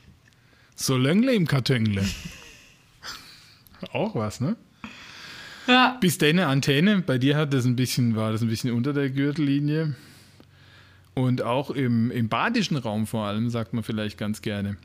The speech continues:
Speaker 1: Ade, war schön.
Speaker 2: Ade, war schön.
Speaker 1: Bis Danimanski kannte ich nicht, aber ist so.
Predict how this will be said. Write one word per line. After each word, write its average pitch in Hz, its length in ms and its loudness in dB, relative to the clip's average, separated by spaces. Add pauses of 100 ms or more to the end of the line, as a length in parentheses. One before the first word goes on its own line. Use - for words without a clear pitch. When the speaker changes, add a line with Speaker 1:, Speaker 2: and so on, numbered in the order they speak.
(240)
Speaker 1:
Ade, 151 560 -2
war 104 200 -6
schön. 226 340 -6 (580)
Speaker 2:
Ade, 202 540 0 (340)
war 180 160 -6
schön. 233 520 -8 (1080)
Speaker 1:
Bis 117 160 -4
Danimanski 120 960 0 (580)
kannte 87 260 -4
ich 85 80 -8
nicht, 90 320 -6 (400)
aber 85 440 -8
ist - 160 -6
so. 98 200 -10